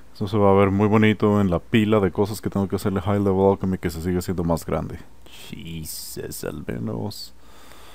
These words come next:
al menos he estado haciendo algo del scaling, en el cual me atrasé mucho en los últimos meses. Porque, pues, simplemente me puse a hacer Slayer.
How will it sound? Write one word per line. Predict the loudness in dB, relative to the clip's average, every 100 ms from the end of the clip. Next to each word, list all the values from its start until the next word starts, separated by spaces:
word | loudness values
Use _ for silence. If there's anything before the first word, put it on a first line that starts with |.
| -20 -20 -20 -20 -20 -20 -6
al | 0
menos | 4 4 4 2
he | 0 0
estado | 0 0 0
haciendo | 0 0 0 0 2 2 0 -2 -8 -18 -20 -20 -14 -6
algo | -2 0
del | 0 -2
scaling, | 2 2 4 0 -4 -12 -20 -20 -20 -20 -20 -20 -20 -20 -20 -14 -6
en | -4
el | -2
cual | 2 2
me | 4 2
atrasé | 2 0 0 2 2 2 0 -6 -18 -20 -20 -20 -6
mucho | 2 2 2 -2
en | -6
los | -4 -6
últimos | -2 0 -2 0
meses. | 0 -2 -4 -8 -10 -12 -16 -20 -20 -20 -20 -20 -20 -20 -20 -10
Porque, | -6 -2 2 4 4 4 4 2 -2 -4
pues, | -12 -12
simplemente | -6 0 2 2 2 2
me | 0
puse | -2 -6
a |
hacer | -4 -4
Slayer. | 0 2 2 0